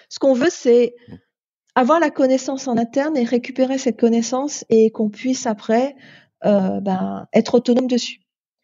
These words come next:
Speaker 1: Parce que ce n'est pas que en poc qu'on a besoin de data scientist. C'est également en phase de déploiement,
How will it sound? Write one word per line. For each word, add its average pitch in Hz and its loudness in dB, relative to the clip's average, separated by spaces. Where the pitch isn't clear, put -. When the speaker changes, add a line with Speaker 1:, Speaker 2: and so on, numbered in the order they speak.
Speaker 1:
Parce 208 -6
que 240 2
ce - -6
n'est 240 -2
pas 294 2
que 254 -8
en 220 -6
poc - -4
qu'on 208 -6
a 196 -6
besoin 202 -6
de 190 -4
data 196 -6
scientist. 202 -8
C'est - 0
également 226 2
en 226 -2
phase 226 0
de 202 -4
déploiement, 214 0